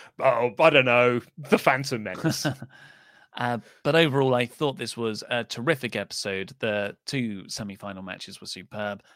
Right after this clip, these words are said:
Speaker 2: I love the Town Hall segment. Yeah, it's got its faults with the tag division and the women's division, unfortunately. But overall, four out of five.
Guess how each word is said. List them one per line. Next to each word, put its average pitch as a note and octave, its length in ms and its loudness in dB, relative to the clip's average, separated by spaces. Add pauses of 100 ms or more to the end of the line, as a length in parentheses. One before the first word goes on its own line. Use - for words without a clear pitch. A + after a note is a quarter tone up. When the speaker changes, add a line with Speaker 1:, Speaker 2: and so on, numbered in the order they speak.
Speaker 2:
I - 100 -16
love A2 160 -12
the G2+ 80 -14
Town F#2+ 260 -12
Hall G#2+ 220 -8
segment. G2+ 440 -8 (240)
Yeah, A3 140 6
it's C#3 160 2
got C3 160 2
its A2 180 -4
faults - 340 -2
with A2+ 120 -8
the G#2 60 -10
tag B2 280 -4
division A#2+ 360 -6
and A2 80 -4
the G#2 60 -6
women's A2+ 300 -6
division, B2+ 380 -8
unfortunately. D3 720 -6 (340)
But - 80 -4
overall, D#3+ 540 2 (340)
four G#3 220 2
out F3 120 2
of - 60 -6
five. F3+ 480 -4